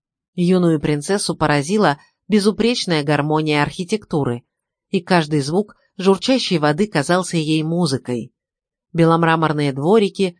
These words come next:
мавританские арки, роскошные залы с мозаичным декором, резные потолки, отделанные золотом, лазуритом, слоновой костью и кипарисом, изящная лепнина на стенах и окнах, термальные бани с их горячей водой.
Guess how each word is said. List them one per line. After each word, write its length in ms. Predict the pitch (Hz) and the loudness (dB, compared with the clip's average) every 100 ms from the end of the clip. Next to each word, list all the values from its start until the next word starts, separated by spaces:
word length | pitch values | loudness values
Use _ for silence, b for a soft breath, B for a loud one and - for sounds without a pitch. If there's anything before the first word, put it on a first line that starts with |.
| _ - | _ -4
мавританские 840 | 202 202 247 277 262 - 151 147 - | 0 2 2 0 -2 -4 -2 0 0
арки, 560 | 170 202 - 196 175 _ _ | 0 0 0 -4 -4 _ _
роскошные 720 | - 170 151 - 156 - 156 147 | -2 0 0 -2 -2 -2 -4 -2
залы 320 | 160 175 165 | 0 0 -2
с 100 | 151 | -4
мозаичным 640 | 156 156 151 143 - 165 | -2 0 0 -2 -4 -2
декором, 580 | 180 180 220 143 120 - _ _ _ - | -2 0 2 2 -2 -8 _ _ _ -2
резные 420 | 190 190 247 196 | 0 2 0 0
потолки, 720 | 143 131 131 127 - 220 220 _ _ | 0 0 -2 -2 -4 -6 -6 _ _
отделанные 680 | 180 170 185 175 175 180 170 | -2 0 2 4 2 0 0
золотом, 640 | 175 170 156 156 147 147 _ | 2 2 0 -2 -4 -8 _
лазуритом, 800 | 180 165 156 151 180 208 143 135 _ - | -2 0 2 0 0 -2 -4 -4 _ -10
слоновой 540 | - 196 202 208 151 | 0 2 4 2 2
костью 540 | - 220 233 - 214 | 2 0 0 -2 -4
и 160 | - 254 | -2 -6
кипарисом, 800 | 254 254 240 220 135 - 127 123 _ _ _ _ | -6 -2 0 0 -2 -4 -6 -8 _ _ _ _
изящная 600 | 185 165 170 156 - 151 | -2 2 2 2 -2 -2
лепнина 580 | 147 147 170 226 196 135 _ _ | -2 -4 -4 -2 0 -2 _ _
на 180 | - 180 | -2 0
стенах 480 | 175 - 156 151 180 | 0 -2 0 0 0
и 40 | |
окнах, 640 | 208 226 190 139 131 - _ _ _ _ - | 2 2 0 -4 -6 -10 _ _ _ _ -2
термальные 580 | 196 208 277 175 147 | 2 4 2 2 0
бани 360 | 135 156 202 165 | 0 0 0 -2
с 100 | - | -4
их 80 | 156 | -2
горячей 480 | 165 160 143 156 160 | 0 2 0 0 -2
водой. 540 | 180 180 170 117 - | 0 0 -2 -2 -8